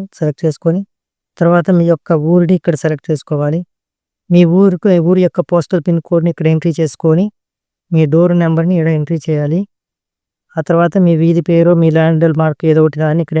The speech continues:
ఎంట్రీ చేసుకోవాలి. అలాగే ఇక్కడ మీ యొక్క మెయిల్ ఐడీని ఎంట్రీ చేయాలి. ఎంట్రీ చేసి ఇక్కడ hereby declare that all the above information is correct in the best of my knowledge అని ఉంది కదా, ఇక్కడ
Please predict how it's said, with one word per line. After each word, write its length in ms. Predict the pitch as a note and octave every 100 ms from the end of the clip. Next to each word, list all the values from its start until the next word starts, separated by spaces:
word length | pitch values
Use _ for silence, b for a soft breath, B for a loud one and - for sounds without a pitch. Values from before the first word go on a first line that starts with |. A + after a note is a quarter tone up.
| D3+
ఎంట్రీ 180 | D3+ D#3
చేసుకోవాలి. 500 | D3+ - D3 C#3+ D#3+ F#3+ - _ _ _ _ _ _ _ _ _ _ _ _ _ _ _ _ _ _ _ E3
అలాగే 260 | D#3+ F3 F3
ఇక్కడ 160 | F3 E3+
మీ 40 | E3
యొక్క 120 | - E3
మెయిల్ 200 | E3+ F3+ F3+
ఐడీని 300 | E3+ F3 F#3+
ఎంట్రీ 220 | D#3+ E3+ D3+
చేయాలి. 360 | D#3+ D#3 D3 F3+ F3
ఎంట్రీ 200 | D3+ F3 D#3
చేసి 260 | D#3 D3 G#3 G#3+ E3
ఇక్కడ 140 | E3+ D#3 E3
hereby 300 | F#3 E3+ F3+ D#3
declare 340 | - F3 F3 D3+
that 160 | D#3+ - F#3+ - _ _ _
all 220 | E3 D#3 F3
the 80 | F3+ D#3+
above 200 | D#3 E3+ D#3+
information 480 | D#3+ D#3+ D#3+ D3 E3+ D#3+
is 60 | D3
correct 300 | D#3 D3+ D3+ E3
in 60 | D#3
the 100 | D3+ D3+
best 260 | D3+ - F3 F#3 - _ _ _
of 120 | D#3+ C#3 D#3+
my 80 | D#3
knowledge 280 | D#3 D#3+ D3
అని 60 | D3+
ఉంది 100 | D3+
కదా, 100 | D#3 D#3+
ఇక్కడ 140 | E3+